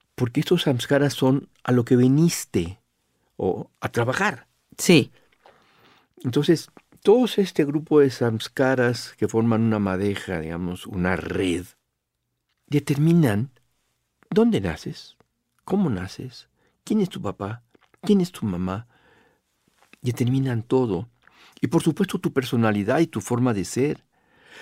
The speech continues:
Speaker 1: misma que puedes ir modificando en la medida en que trabajas tus propios samskaras.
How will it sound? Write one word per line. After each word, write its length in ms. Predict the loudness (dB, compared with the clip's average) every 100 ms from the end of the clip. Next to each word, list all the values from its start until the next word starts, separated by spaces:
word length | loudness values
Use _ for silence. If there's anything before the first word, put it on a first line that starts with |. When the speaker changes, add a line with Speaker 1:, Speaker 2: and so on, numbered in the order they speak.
| -20 -2
Speaker 1:
misma 380 | 4 6 6
que 120 | 2 -2
puedes 380 | 2 2 2
ir 80 | 0
modificando 1300 | 2 2 0 -8 -12 -14 0 2 4 4 4 0 -2 _
en 80 | -2
la 100 | 0
medida 260 | 0 2 0
en 80 |
que 100 | -2
trabajas 560 | -6 -6 -6 -8 -8 -10
tus 180 | -14 -14
propios 400 | -12 -12 -12 -12
samskaras. 840 | -12 -12 -6 -6 -6 -10 -18 -20